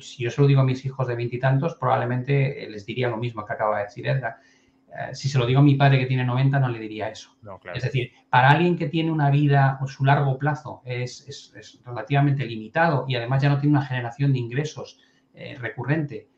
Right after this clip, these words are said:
Speaker 1: eh, sino que está estabilizado con unos ingresos más o menos estables, eh, creo que la gestión del patrimonio que tienes cuando has estado invirtiendo durante toda tu vida en bolsa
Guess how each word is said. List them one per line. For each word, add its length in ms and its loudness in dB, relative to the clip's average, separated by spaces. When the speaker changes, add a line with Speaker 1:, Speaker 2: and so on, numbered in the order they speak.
Speaker 1:
eh, 240 -10
sino 280 -10
que 60 -14
está 200 -8
estabilizado 640 -2
con 80 -4
unos 160 -6
ingresos 480 -6
más 240 -10
o 40 -10
menos 240 -6
estables, 540 0
eh, 160 -20
creo 380 4
que 360 2
la 120 -2
gestión 680 0
del 160 2
patrimonio 540 0
que 80 -4
tienes 300 0
cuando 320 -4
has 80 -4
estado 200 0
invirtiendo 480 0
durante 300 -2
toda 220 -4
tu 80 -6
vida 360 0
en 140 -8
bolsa 460 -4